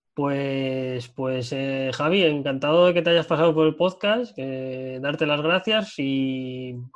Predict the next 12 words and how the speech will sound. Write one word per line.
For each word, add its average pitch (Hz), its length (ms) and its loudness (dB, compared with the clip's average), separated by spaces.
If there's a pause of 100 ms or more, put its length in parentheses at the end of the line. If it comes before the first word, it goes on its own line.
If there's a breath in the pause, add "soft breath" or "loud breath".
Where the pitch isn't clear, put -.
(120)
pues, 131 360 -8 (100)
mm, 135 280 -4
por 139 160 -6
contarnos 156 680 2
tu 170 80 2
experiencia 180 840 2 (300 soft breath)
desde 147 320 0
tu 139 240 -2
background 190 720 2
hasta 139 500 -6
la 135 80 -4
actualidad, 143 680 0